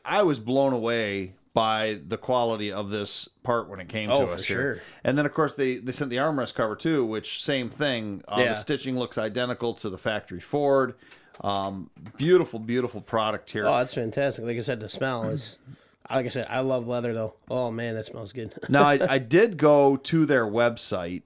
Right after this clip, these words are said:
Speaker 1: um, to check out. Um, and like I said, I had, I had researched a couple different ones, but this was the one that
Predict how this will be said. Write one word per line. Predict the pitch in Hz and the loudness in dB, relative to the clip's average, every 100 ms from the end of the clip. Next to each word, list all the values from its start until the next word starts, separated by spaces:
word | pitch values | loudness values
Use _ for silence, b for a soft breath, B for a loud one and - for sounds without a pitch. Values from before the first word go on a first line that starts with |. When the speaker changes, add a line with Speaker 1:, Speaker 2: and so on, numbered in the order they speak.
| - | -4
Speaker 1:
um, | 110 107 107 98 | 0 2 0 -2
to | 98 | -6
check | - 123 - | 2 2 2
out. | 107 101 101 - | 0 2 -2 -4
Um, | 101 95 95 90 - | -4 -2 -6 -10 -6
and | 120 139 | -4 0
like | 143 | 0
I | |
said, | 131 117 | 0 0
I | 151 | 2
had, | 160 110 - | 0 -4 -8
I | 147 | -2
had | 147 | 0
researched | 147 139 147 - | 0 -2 -4 -6
a | - | -4
couple | 131 123 | -4 -2
different | 117 117 110 | -6 -4 -2
ones, | 117 113 | -2 -4
but | 98 | -6
this | 107 123 | -6 -4
was | 113 | -4
the | |
one | 107 113 107 | -2 -2 -4
that | 101 | -8